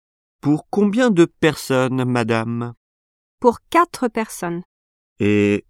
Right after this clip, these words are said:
Speaker 1: c'est à partir de quelle date ?
Speaker 2: À partir du neuf août.
Speaker 1: Hmm, oui, nous avons un mobil-home disponible pour cette période.
Speaker 2: Est-ce qu'il y a une télévision dans le mobil-home ?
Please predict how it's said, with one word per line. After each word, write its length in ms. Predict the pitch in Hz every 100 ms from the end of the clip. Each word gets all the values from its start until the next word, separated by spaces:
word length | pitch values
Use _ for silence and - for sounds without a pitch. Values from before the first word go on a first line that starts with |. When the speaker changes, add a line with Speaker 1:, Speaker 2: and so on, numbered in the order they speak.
| -
Speaker 1:
c'est 320 | - 127 -
à 80 | 123
partir 640 | - 123 - - 131 120
de 140 | 120
quelle 340 | 131 - 175 160
date ? 460 | 175 220 - - _ _ _ _ _ _ -
Speaker 2:
À 100 | 233
partir 600 | 302 302 - 302 330 - _ -
du 160 | 226
neuf 340 | 254 302 - -
août. 340 | 240 220 - - _ _ _ _
Speaker 1:
Hmm, 760 | 160 160 160 156 156 156 156 156 147
oui, 260 | 190 226 180 _ _ _ _ _
nous 360 | 165 165 170 170
avons 320 | 185 202 214
un 120 | 151 151
mobil-home 760 | 180 170 165 123 123 156 170 -
disponible 840 | 131 185 - 160 135 131 139 143 - -
pour 260 | 135 120
cette 240 | - 151 -
période. 680 | 123 107 92 82 80 85 - _ _ _ _ _ _ _
Speaker 2:
Est-ce 220 | 247 247
qu'il 200 | - 320
y 80 | 330
a 120 | 359
une 260 | 311 240 220
télévision 760 | 311 330 320 294 262 247 254 269
dans 180 | 220
le 100 | 214
mobil-home ? 680 | 220 233 220 226 220 220 247